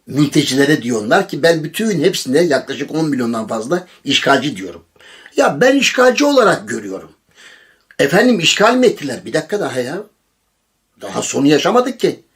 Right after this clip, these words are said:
O nedenle benim öngörüler, görülerimin çıkmadığını kimse iddia edemez.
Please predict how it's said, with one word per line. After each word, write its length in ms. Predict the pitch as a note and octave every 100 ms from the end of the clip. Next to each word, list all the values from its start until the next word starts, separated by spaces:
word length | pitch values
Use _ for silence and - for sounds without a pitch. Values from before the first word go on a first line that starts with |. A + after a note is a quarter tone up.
| _ -
O 100 | A3+
nedenle 440 | B3 E3+ B2+ C3+ C3
benim 340 | F3+ B3 B3 _ _ _
öngörüler, 560 | F#3+ A#3+ A3 A3 F#3 F3
görülerimin 600 | D3 E3 D3+ C#3+ C#3 B2+
çıkmadığını 600 | - D3 F3+ D#3 C#3 A#2+
kimse 300 | A#3 G#3+ F#3+
iddia 320 | D#3 B2+ C3+
edemez. 480 | A2+ G2 E2+ - -